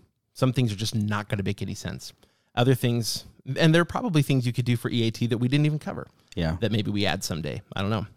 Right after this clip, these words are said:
Speaker 1: Um, and, and that's fine. So the, the point there is, like, we want you to be able to do all these things, um, and do the ones that are gonna fit for you. So one of the things that, that's hard,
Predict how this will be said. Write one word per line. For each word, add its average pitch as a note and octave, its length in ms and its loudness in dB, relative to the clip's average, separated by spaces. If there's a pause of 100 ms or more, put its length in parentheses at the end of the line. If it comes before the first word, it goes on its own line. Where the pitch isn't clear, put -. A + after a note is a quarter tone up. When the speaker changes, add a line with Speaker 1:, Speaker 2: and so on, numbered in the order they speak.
Speaker 1:
Um, G#2 320 0 (1200)
and, A2 220 -2
and G#2+ 120 -2
that's G#2+ 140 -6
fine. A2 320 -4
So A#2+ 360 4 (540)
the, D3+ 140 4
the D3 120 -2
point D3 320 0
there A2+ 180 2
is, G#2+ 220 -2
like, G#2 360 -2 (1300)
we A#2+ 100 2
want C3+ 340 6
you B2 120 2
to A#2 160 -4
be A2 180 0
able G#2+ 160 -2
to - 120 -12
do G#2 240 -4
all G2 120 -4
these G#2+ 180 -6
things, G#2 400 -4 (600)
um, F#2+ 400 -4 (480)
and A2+ 100 -4
do A#2+ 140 4
the A#2+ 80 6
ones G#2+ 220 0
that G2+ 100 -4
are G#2 40 -2
gonna G2 160 -6
fit - 200 -8
for G2 100 -6
you. F#2+ 240 -4 (680)
So C#3 440 6 (460)
one - 520 0
of F3+ 80 6
the D#3 80 4
things C3 320 2
that, A#2 300 2
that's A2+ 160 -2
hard, A2 440 2